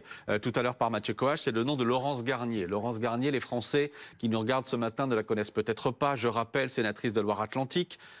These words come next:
Les Républicains, elle pourrait aller, euh, du côté de, de la famille. Euh, Laurence Garnier, qui était contre l'I V G dans la Constitution,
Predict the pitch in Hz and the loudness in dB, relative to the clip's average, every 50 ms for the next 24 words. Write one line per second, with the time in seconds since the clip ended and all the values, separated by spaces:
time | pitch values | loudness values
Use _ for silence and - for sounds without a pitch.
0 | - _ _ - 90 104 120 123 135 127 110 113 104 - 120 123 135 151 147 - | -20 _ _ 0 2 4 4 4 4 2 0 -2 -2 -2 -2 0 0 0 0 0
1 | 185 170 170 - 127 123 120 117 110 - - 160 165 160 143 151 143 135 127 131 | 0 0 0 0 0 0 0 0 -2 0 2 2 4 4 4 2 0 0 0 0
2 | 147 165 175 - - - - - - 107 107 107 104 110 107 - 113 - 156 147 | 0 -2 -4 -8 -14 -18 -14 -8 -2 0 0 0 0 -2 -2 -2 -2 0 0 2
3 | 139 135 120 117 90 110 107 113 120 120 127 127 - - 127 113 113 107 104 95 | 2 4 2 2 2 0 -2 0 0 0 -2 -2 -4 -4 -4 -2 -2 -2 -2 -2
4 | 90 - - - 104 107 101 98 110 117 127 131 127 143 139 120 123 131 123 127 | -4 -6 -8 -4 -2 -2 -2 0 0 0 0 2 0 -2 -2 -2 -2 0 0 0
5 | 135 143 156 170 180 - - 123 110 - 120 107 - - 156 156 151 135 - - | 0 2 2 2 0 0 -2 -2 0 0 0 0 0 0 -2 0 0 -2 -4 -8
6 | - - - _ _ - 101 104 104 104 101 107 117 104 101 95 95 - 98 90 | -18 -20 -20 _ _ -6 -2 0 0 0 0 0 0 0 0 -2 -4 -6 -8 -10
7 | - - - - 101 - - 147 151 165 165 | -10 -10 -8 -6 -4 -2 0 0 0 0 -2